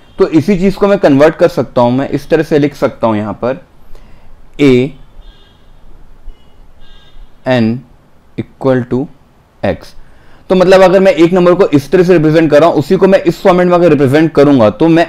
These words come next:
X का इसको क्या बोलूंगा, ये जो दे करके रखा है यहां पर, इसको बोलूंगा कि ये उसी का सर्ड है। अभी इसकी एक और definition है और इसमें जो symbols की meaning है वो समझ लेते हैं।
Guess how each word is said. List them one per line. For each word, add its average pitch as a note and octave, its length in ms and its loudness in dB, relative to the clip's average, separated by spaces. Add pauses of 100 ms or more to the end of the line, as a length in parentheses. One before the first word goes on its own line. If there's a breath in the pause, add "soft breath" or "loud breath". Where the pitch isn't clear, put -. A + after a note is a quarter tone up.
X - 180 -8
का F3+ 160 2
इसको D3 300 -2
क्या D3+ 180 2
बोलूंगा, C3+ 300 2
ये B2+ 200 2
जो C#3+ 120 -2
दे C#3 120 0
करके C3 280 -2
रखा B2 220 -4
है B2 80 2
यहां A#2+ 180 -4
पर, D#3 160 -2
इसको D3 320 -4
बोलूंगा C#3+ 420 2 (520 soft breath)
कि D#3+ 60 4
ये F3 140 6
उसी D3+ 360 2
का E3+ 180 2 (380)
सर्ड C#3 380 2
है। F2+ 160 -8 (800 soft breath)
अभी F3+ 240 4
इसकी G3 300 2
एक C#3+ 200 0
और F3 100 4
definition C#3+ 600 0
है D3 140 -2
और C#3 200 2
इसमें D3+ 340 -2
जो D#3 100 0
symbols C#3 400 0
की E3 80 0
meaning C3+ 280 2
है D3 60 0
वो C#3 120 2
समझ A#2+ 300 -2
लेते G2+ 260 -4
हैं। B2 220 -10